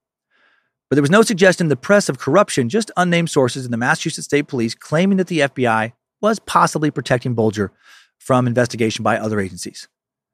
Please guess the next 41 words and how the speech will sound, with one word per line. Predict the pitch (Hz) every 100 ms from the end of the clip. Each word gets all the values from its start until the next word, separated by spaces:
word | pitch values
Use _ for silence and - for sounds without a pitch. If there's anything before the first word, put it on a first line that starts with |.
| _ _ _ -
Although | 117 160
Bulger's | 185 175 165 165
career | - 165
as | 165
a | 127
racketeer, | 147 151 147 143 151
including | 160 151 139
a | 123
number | 123 185 202
of | 170
early | - 147 143
gangland | 139 135 131 123 120
murders, | 113 107 156 - - _
was | 110 160
detailed | 139 175 - 143 147
in | 127
the |
Globe | 127 131 120
series, | 120 107 123
there | 117
was | 113
no | 131 156
mention | 156 147 -
of | 135
the | 127
F | 120
B | 123
I | 113
leaking | 110 131 190 185
info | 165 - 151
to | 143
Bulger | 127 117 113 113 _ _ _ _
so | - 143
that |
he | 135 143
could | 131
murder | 139 185 170
potential | 156 - 165 156 135
informants | 117 160 147 135
or | 113
rivals. | 143 135 82 - -